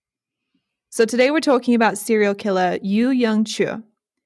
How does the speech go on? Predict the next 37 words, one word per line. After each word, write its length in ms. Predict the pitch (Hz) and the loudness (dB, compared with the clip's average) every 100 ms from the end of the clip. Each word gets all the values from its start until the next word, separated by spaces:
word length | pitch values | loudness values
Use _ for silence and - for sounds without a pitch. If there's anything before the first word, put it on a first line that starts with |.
| _ _ _ - | _ _ _ -4
Yu 240 | 226 294 | 0 2
was 180 | 330 294 | 2 0
born 380 | 233 208 208 202 | 0 2 2 0
in 200 | - 202 | 0 -2
Seoul, 320 | 196 - 214 233 | -2 2 2 2
South 380 | 254 226 - | -2 -2 -4
Korea 500 | - 208 185 180 175 - | -6 0 0 0 -2 -4
on 120 | 190 | -2
April 300 | 214 220 269 | -2 0 0
eighteenth 460 | 254 208 220 202 196 | 0 -2 -2 -2 0
in 140 | 196 | -2
nineteen 380 | 185 180 - 180 | -2 -4 -4 -8
seventy. 560 | - 170 170 175 185 202 _ _ _ _ | -4 -4 -4 -8 -10 -12 _ _ _ _
Soon 220 | - 269 | 0 2
after 220 | 294 311 320 | 2 2 2
he 140 | 277 | 2
was 120 | 254 | 2
born, 260 | - 190 190 | 2 2 2
his 140 | 196 | -2
parents 400 | 202 214 220 220 - | 0 0 0 0 -6
split 300 | - 214 208 | -2 0 2
up 220 | 180 - | 0 -2
and 140 | 185 190 | -4 -2
he 200 | 233 233 | 0 2
and 80 | |
his 160 | 247 220 | 2 2
siblings 400 | 202 190 185 - | -2 -2 -4 -4
went 160 | 196 202 | -6 -2
to 80 | 190 | 0
live 320 | 180 175 - | 0 0 -4
with 160 | 190 | -6
their 120 | 185 180 | -4 -4
grandmother 600 | 214 214 214 190 175 175 | -2 2 2 2 0 -4
for 200 | - 190 | -4 -6
a 60 | |
few 200 | - 226 | -2 -2
years 420 | 226 180 160 160 | 0 0 -2 -6